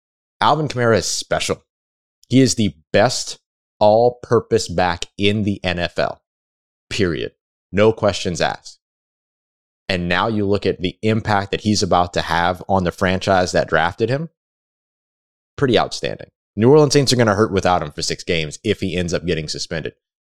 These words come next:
But boy, when he is out on the field for eleven, that's gonna be a big-time season for Alvin Kamara and the New Orleans Saints. Coming up next,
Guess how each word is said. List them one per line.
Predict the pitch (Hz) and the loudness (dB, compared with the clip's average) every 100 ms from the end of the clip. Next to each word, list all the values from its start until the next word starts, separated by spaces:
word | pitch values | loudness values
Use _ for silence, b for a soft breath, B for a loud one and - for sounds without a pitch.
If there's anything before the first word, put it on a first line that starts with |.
| _ | _
But | - 87 - | -2 -2 2
boy, | 107 110 | 4 4
when | 98 | 0
he | 82 123 | -2 0
is | 113 | 2
out | 101 110 | 2 2
on | 110 | 2
the | 104 | 0
field | - 113 110 | 2 2 2
for | - 101 | 2 2
eleven, | 92 98 120 143 _ _ _ _ _ _ - | 2 2 0 -4 _ _ _ _ _ _ -2
that's | 92 - | -2 -2
gonna | 107 95 | -6 -6
be | - - 82 65 _ _ _ _ - | -4 -2 0 -2 _ _ _ _ -2
a | 95 85 80 | -2 -2 -4
big-time | - 92 92 - 92 80 78 | 0 2 0 -4 -4 -4 -4
season | - 85 - - _ _ _ - | -4 -6 -6 -14 _ _ _ -2
for | |
Alvin | 78 80 73 | 0 0 -2
Kamara | 73 71 71 67 62 _ _ - | -8 -6 -4 -4 -6 _ _ -6
and | 78 73 | -6 -6
the | |
New | 67 | -8
Orleans | 65 - - - | -8 -10 -10 -14
Saints. | - _ _ _ _ _ _ - | -14 _ _ _ _ _ _ -2
Coming | 151 | 2
up | 156 | 4
next, | 143 156 - - | 4 2 -2 -10